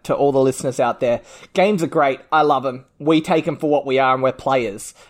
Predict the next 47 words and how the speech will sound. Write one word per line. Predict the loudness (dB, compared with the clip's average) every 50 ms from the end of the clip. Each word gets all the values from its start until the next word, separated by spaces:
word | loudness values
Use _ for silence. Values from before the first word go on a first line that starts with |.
| _ _
But | -2 -2
you | -2 -4
gotta | 0 2 2 4 4
remember | 2 0 0 0 -2 0 0 -2
that | -2 -2 -2 -4
this | -4 -4 -4
is | -8 -8
a |
business | -4 -2 -2 -2 -2 -4 -10 -12 -12 -14 -18 -20 -12 _
that | -4 -4 -2
needs | -2 -4 -6 -4 -4
to | -4 -2
make | 0 -2 -2 -2 -4
money. | -2 -2 0 0 0 -2 -6 -8 -10 -16 _ _ _
And, | -4 -2 -2 -2 -4 -4 -6 -4 -2
uh, | 0 2 2 2 2 2 0 -2 -2
and | -4 -4 -2 2
yes, | 2 2 2 0 -6 -8
Indiana | -8 -4 -2 0 0 0 0 -2
Jones, | 0 0 0 0 0 0 -2 -4 -6 -10 -12 -16 -18 -20 -20 -20 -20 -20 -20 _ _
uh, | 0 2 2 2 0
is | -2 -2 0
a | 0 0 0
franchise | -2 -6 -12 -6 -2 -2 0 0 -2 -2 0 0 0 2 2 0 -2 -4 -2
that | -4 -4 -2 0
at | -2 -2 0
one | 0 0 0
point | 0 -2 -2 -2 -2
in | -6
time | -4 -2 -2 0 0
made | 0 0 0 0
a |
lot | 0 2 4 4 4 2
of |
money. | 0 -2 -4 -6 -6 -8 -12 -14 _ _ _ _ _ _ _ _
And, | -2 -2 -2 -2 -6 -8 -6 -4
uh, | -2 0 0 0 0
and | 0 0
with | 2 2
a | 2
new | 2 2 2 4
movie | 4 4 4 4 2
that's | 0 -2 -6
coming | -6 -4 -4 -2 -2 0
out | 2 2 0 0 0
that's | -2 -2 -2 -4 -12 -8 0
got, | 2 2 2 0 -2 -10